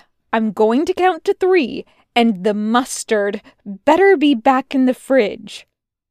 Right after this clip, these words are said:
"I'm not doing that thing I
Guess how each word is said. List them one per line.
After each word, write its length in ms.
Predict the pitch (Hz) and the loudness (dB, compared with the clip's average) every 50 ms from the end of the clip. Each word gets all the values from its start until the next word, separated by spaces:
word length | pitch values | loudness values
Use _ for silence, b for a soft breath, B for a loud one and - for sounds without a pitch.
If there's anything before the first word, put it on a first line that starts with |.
| _ _ _ _ _ _ _ _ _ _ _ _ - | _ _ _ _ _ _ _ _ _ _ _ _ -16
"I'm 260 | - - 427 523 508 523 508 494 480 427 | -10 -6 -4 -4 -2 -4 -6 -8 -6 -6
not 260 | 370 320 277 220 - _ _ - 233 _ - | -4 -4 -4 -4 -6 _ _ -20 -20 _ -6
doing 560 | 254 254 240 240 226 214 220 220 226 226 226 226 B 285 B B B B B _ _ _ - | -4 -2 2 2 2 0 0 -2 -4 -6 -6 -8 B -18 B B B B B _ _ _ -4
that 180 | - 240 - - _ _ _ _ _ - | -2 -2 -2 -2 _ _ _ _ _ -6
thing 380 | - 226 226 226 233 240 254 233 - _ - | -4 -4 -2 -2 -2 -2 -2 -2 -4 _ -4
I 360 | 226 226 220 226 226 214 | -2 0 0 0 -2 -4